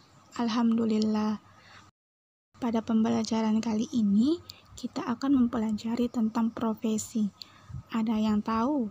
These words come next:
profesi itu apa? Ya betul, profesi itu suatu jenis pekerjaan yang menuntut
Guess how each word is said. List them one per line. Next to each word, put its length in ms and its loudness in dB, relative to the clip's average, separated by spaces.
profesi 640 -2
itu 160 -4
apa? 480 0
Ya 160 4
betul, 640 2
profesi 640 0
itu 480 0
suatu 400 -2
jenis 320 2
pekerjaan 880 0
yang 160 6
menuntut 540 4